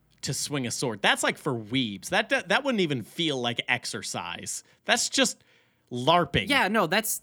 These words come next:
Speaker 2: that is for weebs because the actual art of swordplay as, like, a martial art is kendo. Just go do kendo and actually learn a good thing.
Speaker 1: No, but this one is, like, freaking, like,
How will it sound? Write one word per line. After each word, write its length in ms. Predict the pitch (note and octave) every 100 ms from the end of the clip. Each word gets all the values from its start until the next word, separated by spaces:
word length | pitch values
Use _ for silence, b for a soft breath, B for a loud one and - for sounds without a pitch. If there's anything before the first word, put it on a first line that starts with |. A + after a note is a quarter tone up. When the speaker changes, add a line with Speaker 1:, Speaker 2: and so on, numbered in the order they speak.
| _
Speaker 2:
that 180 | G#3+ G3
is 220 | G3+ -
for 180 | G#3 D#3
weebs 400 | C3 A#2 A2+ A2+
because 360 | C#3 E3 C#3+
the 160 | C#3 D#3
actual 640 | B2 D#3 - - F3 D3+ -
art 220 | D3 D#3
of 140 | B2+ A2+
swordplay 720 | - B2+ B2+ D3 - D#3+ E3+
as, 180 | D#3 B2+
like, 240 | A#2+ A2+
a 160 | B2 G#2
martial 520 | G#2 G#2 A#2 B2+ B2 -
art 240 | G#2 C3+ C3+
is 140 | A#2
kendo. 520 | - F3 E3+ A2+ D#2+
Just 200 | G#2+ E3
go 140 | A3 A3+
do 160 | B3
kendo 580 | A3 - G3 G#3+ B2 G2+
and 80 | A#2
actually 500 | - C#3 - F3 E3
learn 260 | D3 C#3+ D#3
a 60 | C3+
good 300 | A#2+ C#3+ B2
thing. 460 | C#3 D3 - - _ _ _ _ _
Speaker 1:
No, 400 | D#3 G#3 B3 B3
but 200 | E3 G3
this 180 | A#3 -
one 160 | B3 A#3+
is, 160 | G3+
like, 300 | G#3 G#3+ D3
freaking, 680 | - A#3 A3+ A3+ A3 F#3+ D3 -
like, 320 | D#3 F3+ -